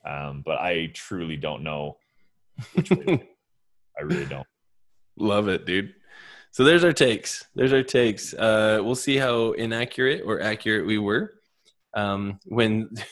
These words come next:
Speaker 2: <laughs> when the official awards come out. So, uh, we'll see what happens there. But Logan, let's talk playoffs. You wanna talk about playoffs?
Speaker 1: Playoffs. Playoffs.
Speaker 2: <laughs>
Speaker 1: Playoffs.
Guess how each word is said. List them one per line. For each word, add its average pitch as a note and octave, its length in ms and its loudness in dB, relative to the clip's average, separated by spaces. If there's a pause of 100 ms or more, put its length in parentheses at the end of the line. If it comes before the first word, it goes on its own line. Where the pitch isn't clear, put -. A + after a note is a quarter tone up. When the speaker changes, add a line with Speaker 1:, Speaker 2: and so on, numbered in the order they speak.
(100)
Speaker 2:
<laughs> - 340 0
when A#2 340 4
the G#2+ 400 0
official G#2 360 0
awards F#2+ 360 0
come G2 180 0
out. D2+ 320 -2
So, F#2+ 360 -4 (460)
uh, F#2 380 -4
we'll - 120 -10
see - 120 -4
what E3+ 120 2
happens G2+ 380 -2
there. F2+ 280 -4 (400)
But C3+ 100 6
Logan, A3+ 340 6 (280)
let's F#4 180 4
talk - 340 2
playoffs. A2 720 2 (560)
You E3 80 4
wanna G3+ 120 6
talk G#3+ 120 8
about F#3+ 200 6
playoffs? A#3 500 6 (180)
Speaker 1:
Playoffs. - 360 -8 (280)
Playoffs. E4 640 8 (720)
Speaker 2:
<laughs> - 0 -
Speaker 1:
Playoffs. F3 640 4